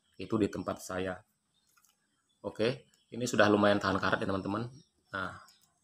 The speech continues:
ini penampakan yang ZIS nomor delapan. Ini ZIS sepuluh. Oke. Yang Zis sepuluh saya pakai di Mino enam koma lima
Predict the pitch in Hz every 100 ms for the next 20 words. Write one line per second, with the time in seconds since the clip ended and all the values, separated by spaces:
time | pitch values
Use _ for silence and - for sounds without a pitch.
0 | _ _ _ _ _ _ _ - - _
1 | _ - 104 101 113 110 107 101 104 104
2 | 101 101 101 - 104 95 - 101 95 98
3 | 95 95 98 120 135 _ _ _ _ _
4 | _ _ _ _ _ _ _ _ _ -
5 | 101 107 123 147 _ - - 117 117 -
6 | - - - 110 101 - _ _ _ _
7 | _ _ _ _ _ _ _ _ _ _
8 | _ _ _ _ _ _ 107 95 110 139
9 | - _ _ _ _ _ _ _ _ _
10 | _ _ 107 110 110 110 110 - - 110
11 | 113 135 - 107 - 101 196 120 117 107
12 | 113 113 113 113 110 110 110 110 110 110
13 | - _ _ 117 110 110 127 123 110 107
14 | - 107 110 107